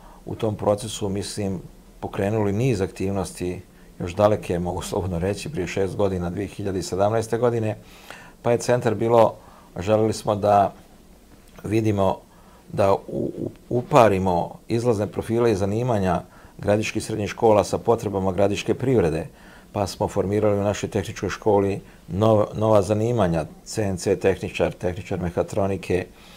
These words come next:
e, tehničar informacionih tehnologija, ali evo sad i zadnje što smo uradili, s ponosom mogu reći da smo jedna od rijetkih lokalnih uprava koja od prošle godine u našoj tehničkoj školi imamo i tehničare robotike. I upravo to sve smo radili,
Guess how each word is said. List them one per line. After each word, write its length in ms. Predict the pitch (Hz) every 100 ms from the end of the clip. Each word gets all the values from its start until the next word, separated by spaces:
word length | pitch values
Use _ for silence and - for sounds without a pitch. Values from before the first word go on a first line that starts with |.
| - - -
e, 300 | - 92 92 87
tehničar 380 | 110 135 - 113
informacionih 600 | 123 117 104 92 101 92
tehnologija, 600 | 95 107 101 113 117 113 110
ali 120 | 110
evo 160 | 107
sad 260 | 92 110 101
i 180 | 98 95 - - -
zadnje 320 | - 98 113
što 160 | 101 104
smo 160 | - 98
uradili, 540 | 95 101 107 107 101
s 80 | -
ponosom 400 | 101 107 - 101
mogu 200 | 98 98
reći 280 | 98 95 -
da 80 |
smo 180 | 90 -
jedna 200 | 98 101
od 80 | 92
rijetkih 540 | 101 104 - 95 - - - - -
lokalnih 420 | - 104 101 98 104
uprava 380 | 104 - 92
koja 160 | 87 98
od 80 | 87
prošle 320 | 117 101 92
godine 360 | 95 107 104 95
u 120 | 92
našoj 280 | 104 - 90
tehničkoj 420 | 95 - - 92
školi 360 | - 101 98 95
imamo 260 | 101 101
i 80 | 92
tehničare 460 | 95 90 87 92 90
robotike. 520 | 87 90 - - - - - - - - -
I 80 | 117
upravo 240 | - 135
to 140 | -
sve 200 | 135 156
smo 260 | 139 113 107
radili, 480 | 104 117 127 123